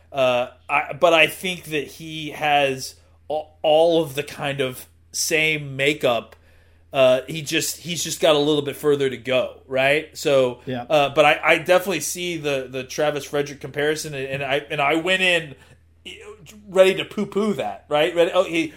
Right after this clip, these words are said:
Speaker 1: okay, he's a different guy. He's a, you know, okay, I get it. He's a Wisconsin center, but I,
Speaker 2: Yeah,
Speaker 1: but I,
Speaker 2: yeah,
Speaker 1: but,
Speaker 2: yeah.
Speaker 1: but you actually see it in his, in the tape, and, and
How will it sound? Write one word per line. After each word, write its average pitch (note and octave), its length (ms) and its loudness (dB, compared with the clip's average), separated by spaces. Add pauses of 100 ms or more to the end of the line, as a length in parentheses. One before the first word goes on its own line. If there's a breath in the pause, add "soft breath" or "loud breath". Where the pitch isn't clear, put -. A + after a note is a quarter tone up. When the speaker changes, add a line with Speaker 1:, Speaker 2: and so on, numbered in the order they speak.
(140 loud breath)
Speaker 1:
okay, G3+ 260 4
he's F#3 120 -2
a F3+ 40 -6
different G3 360 0
guy. D#3 300 2
He's C3+ 160 -6
a, D#3 180 -8
you F#3 60 -6
know, D#3+ 140 2
okay, D#3 200 0
I D3+ 80 2
get D#3 220 0
it. D3 40 2
He's C#3 120 -4
a C#3 40 -10
Wisconsin D3 520 -10
center, E3 340 -8 (260 loud breath)
but D#3 140 6
I, E3+ 80 8
Speaker 2:
Yeah, G#3 160 6
Speaker 1:
but E3+ 160 6
I, F#3 120 8
Speaker 2:
yeah, - 40 -2
Speaker 1:
but, G3+ 140 2
Speaker 2:
yeah. C#3 80 -2
Speaker 1:
but F#3 200 4
you G#3+ 120 8
actually F#3+ 320 2
see E3 320 -8
it G#2 180 -12
in C#3 140 -8
his, B2+ 160 -10
in D3+ 180 -8
the C#3 80 -6
tape, C3 320 -2
and, C3+ 140 -12
and C3+ 220 -6